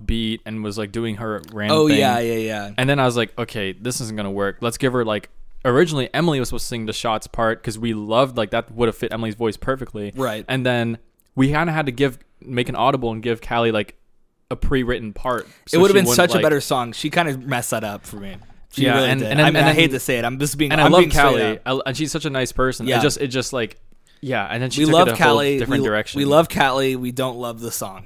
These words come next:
Speaker 1: And the good news is, like, Chance,
Speaker 2: She
Speaker 1: uh, that,
Speaker 2: killed
Speaker 1: and
Speaker 2: it live too. If she would've just
Speaker 1: Oh
Speaker 2: sang
Speaker 1: my
Speaker 2: it like how she
Speaker 1: gosh.
Speaker 2: did live, like, it would've been fine. Like,
Speaker 1: M D M A live was, like, crazy. Like,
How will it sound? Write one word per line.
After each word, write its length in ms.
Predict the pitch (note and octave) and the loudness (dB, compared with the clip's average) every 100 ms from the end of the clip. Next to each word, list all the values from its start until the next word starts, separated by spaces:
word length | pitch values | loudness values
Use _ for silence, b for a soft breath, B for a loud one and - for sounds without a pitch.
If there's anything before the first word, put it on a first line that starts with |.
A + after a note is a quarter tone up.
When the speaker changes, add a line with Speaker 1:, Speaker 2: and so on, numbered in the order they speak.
| - | -4
Speaker 1:
And 100 | C#3+ | 0
the 40 | |
good 180 | C#3+ F#3 | 6 6
news 220 | G3+ G#3+ | 6 2
is, 440 | F3+ E3 D#3+ D3 - - | 4 4 4 0 -8 -2
like, 260 | C3 A#2 | 0 0
Chance, 500 | - - B2 B2+ - | -4 -4 -2 -2 -4
Speaker 2:
She 120 | - E3 | -2 2
Speaker 1:
uh, 40 | |
that, 120 | C3+ | 4
Speaker 2:
killed 200 | A3+ C4+ | 4 6
Speaker 1:
and 100 | C4 | 6
Speaker 2:
it 20 | D#3+ | 6
live 400 | E3 G3+ A#3 - | 6 6 4 2
too. 240 | B3 A3 | -2 0
If 80 | C#3 | -2
she 100 | G#3 | -2
would've 220 | G#3+ G3 | 0 0
just 260 | E3 - - | 0 -2 4
Speaker 1:
Oh 40 | |
Speaker 2:
sang 140 | F#3+ A3 | 6 6
Speaker 1:
my 100 | E3 | 4
Speaker 2:
it 40 | |
like 140 | E3 | 4
how 200 | E3+ F3+ C3 | 6 6 6
she 80 | |
Speaker 1:
gosh. 60 | D#3+ | 2
Speaker 2:
did 120 | F3 | 0
live, 480 | C#3+ A#2+ B2+ D3+ G#3 | -2 -2 0 0 0
like, 280 | D3+ C3 A2+ | -2 -4 -4
it 80 | D3+ | 0
would've 220 | D#3+ D#3+ | 4 4
been 120 | D#3 | 2
fine. 340 | C#3 D#3+ C#3+ A2+ | 0 0 0 0
Like, 80 | F#3+ | 4
Speaker 1:
M 60 | |
D 60 | F#4 | 4
M 100 | C4+ | 6
A 120 | G#3+ | 6
live 360 | D3 C3 E3+ D#3 | 6 6 6 4
was, 220 | C#3 A#2+ | 0 0
like, 200 | A2+ - | -2 -2
crazy. 440 | - C#3 C#3 A2+ | -6 0 0 0
Like, 260 | G#2 A2 - | -4 -4 -4